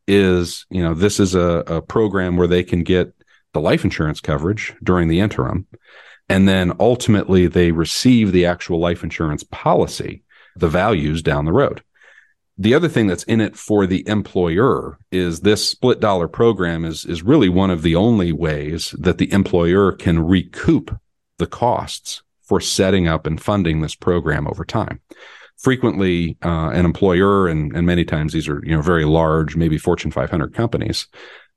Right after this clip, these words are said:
they want to do this for twenty-five, fifty, a hundred people. And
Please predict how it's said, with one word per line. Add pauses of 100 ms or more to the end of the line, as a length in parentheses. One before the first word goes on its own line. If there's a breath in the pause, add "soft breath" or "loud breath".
(100)
they
want
to
do
this
for (260)
twenty-five,
fifty,
a
hundred
people. (680 soft breath)
And